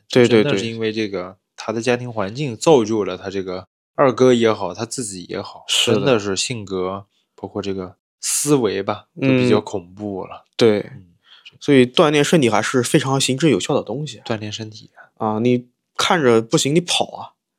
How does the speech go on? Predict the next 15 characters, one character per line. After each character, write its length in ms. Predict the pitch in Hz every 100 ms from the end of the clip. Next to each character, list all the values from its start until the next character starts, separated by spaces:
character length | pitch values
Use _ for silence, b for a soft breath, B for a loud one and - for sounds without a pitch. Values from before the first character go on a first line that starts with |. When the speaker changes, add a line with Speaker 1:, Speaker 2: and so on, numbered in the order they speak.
| -
Speaker 2:
啊。 380 | 101 92 92 _
Speaker 1:
你 160 | - 135
看 200 | 135 160
他 80 | 160
不 140 | 156
对， 180 | 139 175
你 140 | 120
就 120 | 120 175
跑 340 | - - -
了， 280 | - - -
你 80 | 127
就 80 | 127
别 180 | 135 139
跟 140 | 180
他 260 | 180 180